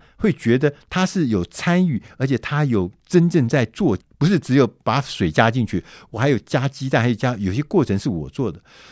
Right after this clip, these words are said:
所以呢，面包师傅就对他呢有参与感，所以呢销量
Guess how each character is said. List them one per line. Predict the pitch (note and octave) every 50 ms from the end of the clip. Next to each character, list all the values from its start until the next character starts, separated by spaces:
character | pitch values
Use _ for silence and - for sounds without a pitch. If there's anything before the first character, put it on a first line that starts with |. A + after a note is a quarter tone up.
| - -
所 | - - F#3 G3
以 | E3+
呢， | C3+ C3 C3 C3+ C3 - - - _ _ _ -
面 | F3 E3+ D#3 C#3
包 | C3+ C#3 C#3 C#3
师 | B2+ - - C#3+
傅 | C3 - C#3
就 | A#2+ - D#3+ B2+
对 | - - F3 D3
他 | A#2+ B2 B2 A#2+ B2
呢 | A#2+ A#2+ A#2 A#2+ _ _ _ _ _ _ _ _ _ _ _ _
有 | - G2 G2+ F2+ F2 - -
参 | - - C3 C3 C3+
与 | C3 A#2
感， | G#2 - D#2+ - - _ _ _ _ _
所 | - - C#3
以 | B2 A2
呢 | F#2+ F#2+ F#2 G2 -
销 | - - - - - D#3 C3 B2+ C3
量 | C#3 B2 G2+ F#2